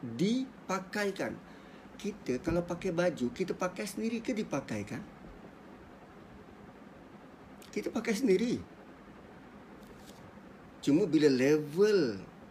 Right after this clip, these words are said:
orang ada-ada ni, dia baju pakai sendiri sebab nanti Allah kata, "Wayal basuna thiyaba," dan mereka memakai baju. Baju kita pakai sendiri. Tapi untuk men-, menyematkan, letak crown,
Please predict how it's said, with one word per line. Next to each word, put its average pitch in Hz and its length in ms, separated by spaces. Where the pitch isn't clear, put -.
orang 151 320
ada-ada 139 560
ni, 110 160
dia 180 240
baju 160 320
pakai 175 160
sendiri 170 320
sebab 170 160
nanti 170 320
Allah 185 160
kata, 185 240
"Wayal 165 480
basuna 214 400
thiyaba," 220 480
dan 160 160
mereka 180 320
memakai 226 560
baju. 226 320
Baju 175 480
kita 208 320
pakai 233 320
sendiri. 233 480
Tapi 180 480
untuk 170 580
men-, 131 400
menyematkan, 135 1200
letak - 400
crown, 127 560